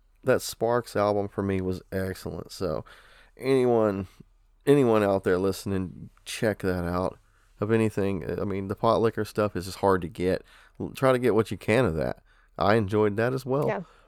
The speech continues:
Speaker 1: But yeah, that Sparks album will stick in your brain, and you're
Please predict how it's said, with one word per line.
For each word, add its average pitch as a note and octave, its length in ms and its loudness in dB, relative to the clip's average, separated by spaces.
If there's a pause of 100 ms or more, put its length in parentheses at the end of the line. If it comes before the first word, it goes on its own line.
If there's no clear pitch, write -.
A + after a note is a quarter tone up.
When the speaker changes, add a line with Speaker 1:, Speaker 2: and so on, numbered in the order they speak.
(120)
Speaker 1:
But G2+ 160 -2
yeah, G#2+ 160 2
that B2 160 4
Sparks - 480 -2
album G#2 260 0
will G2 140 -2
stick - 280 -4
in G#2+ 120 -2
your G#2+ 100 -2
brain, A#2+ 420 0
and G#2 120 -2
you're G#2+ 240 -2